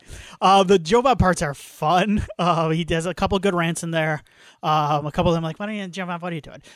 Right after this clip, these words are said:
Speaker 2: Um, and then the, which is the, the perfect, uh, Joe Bob episode.
Speaker 1: Yeah.
Speaker 2: Um, and, but also, <laughs> it's once again, I don't really like the original Black Christmas. I don't like any of the Black Christmas movies, to be honest
Speaker 1: No, not
Speaker 2: with
Speaker 1: really.
Speaker 2: you. <laughs>
Speaker 1: Not particularly.
Speaker 2: Like, I'm not, I'm just not a fan of any of them.
Speaker 1: No.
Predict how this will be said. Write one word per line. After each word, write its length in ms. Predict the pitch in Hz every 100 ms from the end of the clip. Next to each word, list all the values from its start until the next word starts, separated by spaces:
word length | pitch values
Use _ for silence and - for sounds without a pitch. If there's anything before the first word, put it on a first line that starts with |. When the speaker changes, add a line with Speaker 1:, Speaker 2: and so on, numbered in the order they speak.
| _
Speaker 2:
Um, 260 | 170 160 160
and 120 | 196 180
then 160 | 175
the, 140 | 160 -
which 260 | 180 175 185
is 160 | 156
the, 120 | 185
the 140 | 185 175
perfect, 500 | - 170 143 - - - - -
uh, 220 | 135 135
Joe 180 | 139 139
Bob 200 | 135 131
episode. 460 | 123 - 139 147 - -
Speaker 1:
Yeah. 340 | 123 160 160
Speaker 2:
Um, 120 | 156 196
and, 180 | 208 170
but 100 | 202
also, 260 | 202 233 - - -
<laughs> 220 | - -
it's 180 | 170 -
once 200 | 240 190
again, 300 | 185 190 151 - -
I 60 |
don't 100 | 254
really 220 | 415 415 381
like 140 | 285
the 180 | 202 170
original 320 | 151 151 139
Black 220 | 143 131
Christmas. 420 | - 139 - 135 -
I 40 | 277
don't 80 |
like 140 | 370 349
any 140 | 320
of 80 | 262
the 80 | 202
Black 220 | 160 151
Christmas 380 | 185 156 147 135
movies, 260 | 147 131 -
to 100 | 160
be 120 | 143
honest 160 | 143 214
Speaker 1:
No, 200 | 220 202
not 40 |
Speaker 2:
with 0 | 139
Speaker 1:
really. 120 | 135 - -
Speaker 2:
you. 80 |
<laughs> 0 |
Speaker 1:
Not 60 | -
particularly. 320 | 254 302 240
Speaker 2:
Like, 100 | 240
I'm 40 | 247
not, 160 | 220 254
I'm 60 | 208
just 180 | 269 269
not 120 | 262
a 40 |
fan 220 | 226 233
of 100 | 214
any 180 | 233 226
of 120 | 175
them. 140 | 175
Speaker 1:
No. 60 | 202